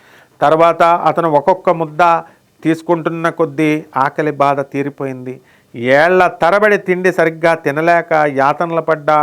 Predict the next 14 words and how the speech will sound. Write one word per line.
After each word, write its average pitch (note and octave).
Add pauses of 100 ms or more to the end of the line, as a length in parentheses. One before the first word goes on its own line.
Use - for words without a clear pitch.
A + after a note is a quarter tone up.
(180)
ఆ C#3
బడుగు D3+
బాపడి D3+ (340)
ఆకలి D#3
క్రమంగా E3+
తీరిపోయింది. C3+ (320)
అతని C#3+
జఠరాగ్ని E3+
ప్రకోప F#3
వ్యాధి E3+ (320)
గురుదేవుల F#3
యొక్క G3
శాంతి E3+
దృక్కులతో, D#3+